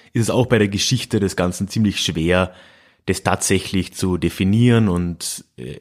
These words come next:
auch irgendwie jetzt festzumachen,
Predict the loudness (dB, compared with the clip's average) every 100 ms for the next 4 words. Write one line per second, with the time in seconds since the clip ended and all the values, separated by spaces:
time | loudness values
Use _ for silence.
0 | -6 -6 -6 -12 -10 -10 -6 -4 -4 -8
1 | -14 -18 -20 -20 -18 -2 0 0 0 2
2 | 4 2 2 -4